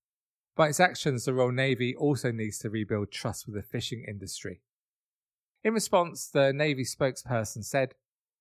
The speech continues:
"We've expressed our regret and remain sorry for the incident and delay in confirming our involvement. We've revised our procedures so to reduce the risk that such an incident could happen again,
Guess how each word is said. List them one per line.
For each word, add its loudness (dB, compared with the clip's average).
"We've 0
expressed 0
our 4
regret 0
and -4
remain -2
sorry 0
for -8
the -6
incident 0
and -4
delay 0
in -8
confirming -2
our -4
involvement. -6
We've 4
revised 2
our 6
procedures -2
so -4
to -6
reduce -2
the -2
risk -6
that -12
such -6
an -12
incident -8
could -10
happen -6
again, -4